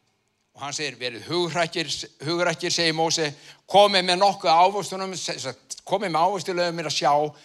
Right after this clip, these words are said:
hvernig ávöxtir, ö, vaxa í þessu landi.“ Það var eins og verið ekki vínbyrja tíð, segir síðan. Nú ætla ég að spyrja þig. Ef þú ert í þessari stöðu,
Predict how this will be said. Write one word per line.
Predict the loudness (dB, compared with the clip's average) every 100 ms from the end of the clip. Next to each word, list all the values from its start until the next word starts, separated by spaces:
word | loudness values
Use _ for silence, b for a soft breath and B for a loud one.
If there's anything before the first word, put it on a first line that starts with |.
| B -10
hvernig | -2 2
ávöxtir, | 2 0 -6 -10 -12 -8
ö, | -2 0
vaxa | 2 2 0 -4
í | -4
þessu | -4
landi.“ | -4 -6 -16 _ _ _ _ _ _ _ _ -20 b b b
Það | -8
var |
eins | -8 -6
og |
verið | -4 -4
ekki | -6 -8
vínbyrja | -8 -6 -6 -6
tíð, | -4 -4 -4
segir | -8 -10 -12
síðan. | -14 -16 -20 _ _ _ b b b b b b b b b b b _ _ _ _ -20 -20 _ _ -20 _ _ _ -14
Nú | -8
ætla | -6
ég |
að | -4
spyrja | -6 -4
þig. | -6 -10 _ _ _ _ _ _ _ _ _ _ _ _ _ _ _ _ _ -16
Ef | -10
þú | -4 -4
ert | -2
í | -4
þessari | -4 -6
stöðu, | -10 -12 -14